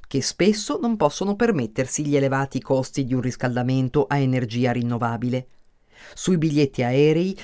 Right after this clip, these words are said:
sarà riscossa una tassa aggiuntiva il cui importo può arrivare sino a centoventi franchi. Questo peserà soprattutto sulle finanze delle famiglie e dei giovani che amano viaggiare.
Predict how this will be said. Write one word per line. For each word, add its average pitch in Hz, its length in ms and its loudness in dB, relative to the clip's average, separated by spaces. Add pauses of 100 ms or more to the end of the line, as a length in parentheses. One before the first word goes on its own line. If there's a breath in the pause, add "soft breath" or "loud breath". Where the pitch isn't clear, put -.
(120 loud breath)
sarà 196 280 4
riscossa 202 480 0
una 170 160 0
tassa 196 300 0
aggiuntiva 175 480 0
il 220 100 0
cui 208 180 2
importo 196 500 2
può 202 140 -2
arrivare 175 440 0
sino 175 260 -2
a 165 60 0
centoventi 208 760 2
franchi. 113 560 -4 (440 soft breath)
Questo 160 480 2
peserà 180 400 2
soprattutto 254 760 -4
sulle 233 280 0
finanze 139 500 -2
delle 175 220 0
famiglie 143 560 0
e - 80 -2
dei 214 160 4
giovani 131 500 -2
che - 140 -2
amano 165 320 0
viaggiare. 123 640 -6